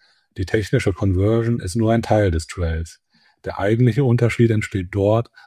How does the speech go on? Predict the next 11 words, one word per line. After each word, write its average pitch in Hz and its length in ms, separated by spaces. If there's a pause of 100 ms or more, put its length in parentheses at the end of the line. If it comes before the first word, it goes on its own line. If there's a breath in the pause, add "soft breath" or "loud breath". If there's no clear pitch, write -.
wo - 60
Vertrag, 101 760 (120)
Plattform, 95 680
Support 98 580
und 131 240
Führung 113 600 (400 loud breath)
früh 110 220
und 123 240
ehrlich 92 480
zusammengedacht 85 760
werden. 80 340